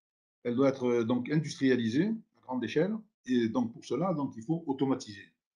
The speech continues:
Donc il y a des besoins d'automatisation, de digitalisation, et pour ça, donc, le, l'outil, donc, euh, donc, l'outil spatial, les outils spatiaux, donc, euh, ce seront, seront très intéressants et permettront donc de, de, de, d'accélérer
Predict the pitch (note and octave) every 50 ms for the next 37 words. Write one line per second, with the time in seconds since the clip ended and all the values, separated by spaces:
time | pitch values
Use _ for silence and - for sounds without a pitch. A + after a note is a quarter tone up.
0 | _ _ _ _ _ _ - A#2+ A#2 A2+ A#2 A2 G#2+ A2 A2+ A#2 C3 A#2+ A2+ C3
1 | B2+ A#2+ A#2 A2 G#2+ - G2+ G2 G2 F#2+ - C3+ C#3+ C3 G#2+ G#2 F#2 - - -
2 | - - - A2+ G2 G2 G2 F#2+ F#2+ - A#2 C3+ D#3 F3+ - _ _ _ _ _
3 | _ _ _ - - B2 A#2+ A#2+ A#2+ A2+ A2+ - E3 E3+ D3+ C#3+ B2+ - A#2 A#2+
4 | A2 A2 B2 B2 A#2+ C3 A2+ G#2 G#2+ G#2 G#2 - G#2 G2 F#2 F#2 - - - -
5 | - - - - - - - G#2+ - C#3 C#3+ C3+ B2+ C3 C3+ B2 - - G#2 -
6 | - A2+ A#2 - D3 E3 G3+ G#3+ - - _ _ _ _ _ _ _ - A#2+ A#2+
7 | A#2 - A#2+ A2+ A2 G#2 - - G#2+ G#2 - B2 A#2 A2+ G#2+ - - - A#2 A#2+
8 | A2 - - D3+ C3 B2 A#2 A2+ A#2 G#2+ G#2+ G2+ - C3+ D#3+ F#3+ G3 - - _
9 | _ _ _ _ - - A2 A2 B2 B2 A#2 B2 B2 A#2+ D3 D#3+ D3 C3+ B2 A2
10 | G#2+ A2 G#2+ G2+ F#2 F#2 G2+ G2 F#2+ F#2+ F#2 F2 E2 D#2 - - - - - _
11 | _ - _ _ _ _ _ _ _ - - - B2+ B2 - B2+ A2 A2 A2 C#3
12 | D#3 F3+ -